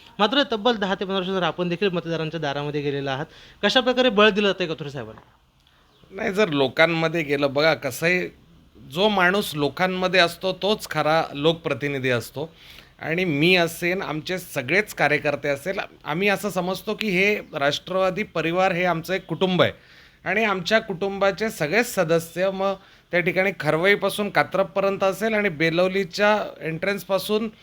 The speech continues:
Speaker 2: ते रमेशवाडी बदलापूर गावापर्यंत असेल, इथले एकूण एक कार्यकर्ते ह्यांना मी सूचना दिलेल्या आहेत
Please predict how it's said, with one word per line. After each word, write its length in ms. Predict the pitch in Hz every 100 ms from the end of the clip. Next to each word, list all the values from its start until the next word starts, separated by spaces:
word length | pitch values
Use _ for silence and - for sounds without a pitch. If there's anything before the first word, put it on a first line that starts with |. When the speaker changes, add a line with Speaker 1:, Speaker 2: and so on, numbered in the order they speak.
| - _ _
Speaker 2:
ते 100 | 196
रमेशवाडी 460 | 180 190 196 208 208
बदलापूर 380 | 180 190 196
गावापर्यंत 640 | 190 160 190 214 190 170 151
असेल, 300 | 127 123 107 _ _ _
इथले 400 | 156 165 202 214 -
एकूण 420 | 165 - 208 196
एक 220 | 208 220 -
कार्यकर्ते 840 | 165 160 165 160 - - 196 220
ह्यांना 300 | 175 147 160
मी 140 | 170 180
सूचना 440 | 170 139 190 226
दिलेल्या 400 | 196 160 151 151
आहेत 200 | 147 175